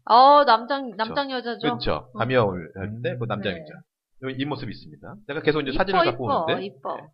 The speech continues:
Speaker 2: 그다음에 그 옆에서 장옥정도 남장 여장을 했어요.
Speaker 1: 아, 진짜.
Speaker 3: 누가?
Speaker 2: 장옥정, 김태희가.
Speaker 1: 김태희가 잠깐 남장
Speaker 2: 잠깐
Speaker 1: 여자.
Speaker 2: 남자 이렇게 해서 이렇게 지금 보이-, 사진 나오는 것처럼요.
Speaker 1: 네,
Speaker 2: 네,
Speaker 1: 남장이
Speaker 2: 모습을
Speaker 1: 많이
Speaker 2: 했습니다.
Speaker 1: 해줘가지고.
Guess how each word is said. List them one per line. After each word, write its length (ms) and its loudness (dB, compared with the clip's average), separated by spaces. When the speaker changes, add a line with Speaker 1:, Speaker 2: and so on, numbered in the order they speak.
Speaker 2:
그다음에 440 4
그 120 2
옆에서 400 6
장옥정도 680 -4
남장 340 -2
여장을 180 -4
했어요. 520 -8
Speaker 1:
아, 200 -6
진짜. 220 -16
Speaker 3:
누가? 320 -12
Speaker 2:
장옥정, 480 2
김태희가. 580 -4
Speaker 1:
김태희가 380 -2
잠깐 320 -6
남장 320 -6
Speaker 2:
잠깐 320 2
Speaker 1:
여자. 40 0
Speaker 2:
남자 360 0
이렇게 160 -6
해서 140 -10
이렇게 140 -14
지금 160 -14
보이-, 140 -2
사진 200 -8
나오는 180 -2
것처럼요. 300 -14
Speaker 1:
네, 80 -10
Speaker 2:
네, 180 -12
Speaker 1:
남장이 360 -8
Speaker 2:
모습을 160 -10
Speaker 1:
많이 200 -12
Speaker 2:
했습니다. 40 -16
Speaker 1:
해줘가지고. 480 -20